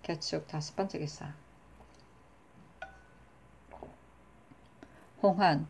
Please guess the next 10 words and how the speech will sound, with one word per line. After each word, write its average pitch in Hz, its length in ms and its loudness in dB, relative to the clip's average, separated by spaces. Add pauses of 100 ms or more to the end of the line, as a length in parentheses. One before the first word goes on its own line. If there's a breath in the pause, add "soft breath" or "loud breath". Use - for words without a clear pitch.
(600)
표현말 175 600 4 (640 soft breath)
홍안의 180 380 2
사초 175 540 0
내용과 160 520 2
이에 175 340 2
대한 185 340 -2
공초 151 580 2
내용. 147 520 0 (100)
실록청에서 233 800 4
아래기를 170 400 2